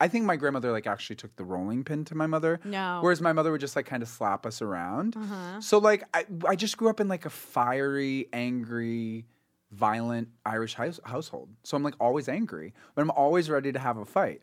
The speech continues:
Speaker 2: You are. It's so funny. You really are, like, of two minds because you are a very combative person that doesn't back down from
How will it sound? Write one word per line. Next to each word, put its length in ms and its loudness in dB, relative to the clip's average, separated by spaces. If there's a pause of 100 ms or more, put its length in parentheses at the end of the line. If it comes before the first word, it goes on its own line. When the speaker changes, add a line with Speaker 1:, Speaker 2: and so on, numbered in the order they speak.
(120)
Speaker 2:
You 200 -14
are. 240 -12
It's 180 -6
so 180 -2
funny. 360 -4
You 120 -6
really 260 0
are, 100 2
like, 200 -4
of 140 -6
two 160 -8
minds 400 -6 (260)
because 240 0
you 100 0
are 220 2
a 20 -2
very 320 -2
combative 440 -2
person 360 -6
that 160 -6
doesn't 400 -4
back 260 -4
down 340 -6
from 680 -6